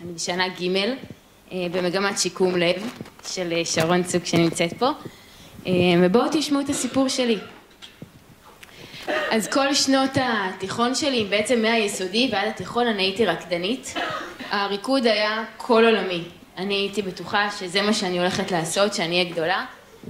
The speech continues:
אה, כמובן, למדתי והייתי בבית ספר, אה, תלמידה מחוננת וחננה, יש לומר. אה,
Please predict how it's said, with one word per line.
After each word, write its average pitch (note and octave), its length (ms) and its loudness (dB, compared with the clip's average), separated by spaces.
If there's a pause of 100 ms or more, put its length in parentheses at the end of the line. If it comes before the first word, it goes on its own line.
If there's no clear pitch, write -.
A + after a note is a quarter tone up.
(140)
אה, E3 200 -6
כמובן, F3+ 420 2
למדתי G#3+ 720 0
והייתי F3+ 280 -2
בבית E3 180 0
ספר, G3 480 -2
אה, F3+ 40 0 (760)
תלמידה F#3 800 0 (300)
מחוננת G3 840 -2
וחננה, F#3+ 720 -2
יש A3 220 -4
לומר. C4 200 0 (600)
אה, G#3+ 60 2